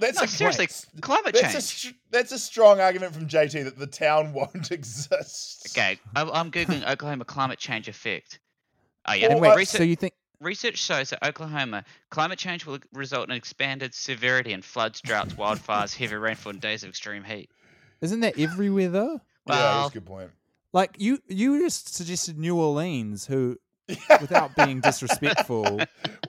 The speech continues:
Speaker 1: Which is,
Speaker 2: But they've
Speaker 1: which
Speaker 2: always
Speaker 1: is
Speaker 2: had
Speaker 1: already
Speaker 2: issues.
Speaker 1: underwater, which is already underwater.
Speaker 3: <laughs>
Speaker 1: Paul, you can't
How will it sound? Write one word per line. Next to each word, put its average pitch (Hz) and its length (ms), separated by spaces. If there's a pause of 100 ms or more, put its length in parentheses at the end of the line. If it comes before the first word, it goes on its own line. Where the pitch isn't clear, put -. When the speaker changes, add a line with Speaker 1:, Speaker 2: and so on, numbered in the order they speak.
(560)
Speaker 1:
Which - 380
is, - 220 (120)
Speaker 2:
But 180 120
they've 233 120
Speaker 1:
which - 80
Speaker 2:
always 185 160
Speaker 1:
is 214 60
Speaker 2:
had 240 80
Speaker 1:
already 240 320
Speaker 2:
issues. 214 100
Speaker 1:
underwater, 180 840
which 160 160
is - 100
already 202 360
underwater. 147 600 (140)
Speaker 3:
<laughs> - 120
Speaker 1:
Paul, 135 520 (140)
you 190 140
can't 226 440